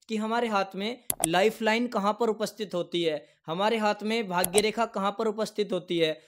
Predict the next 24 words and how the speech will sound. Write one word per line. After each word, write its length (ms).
हमारे 320
हाथ 260
में 160
जो 100
हृदय 340
रेखा 260
है 120
वो 100
कहाँ 300
पर 80
उपस्थित 500
होती 280
है 200
और 140
इसके 360
अच्छे 320
होने 240
से 180
क्या 220
हमारा 360
बेनिफिट 440
होने 200
वाला 260
है। 140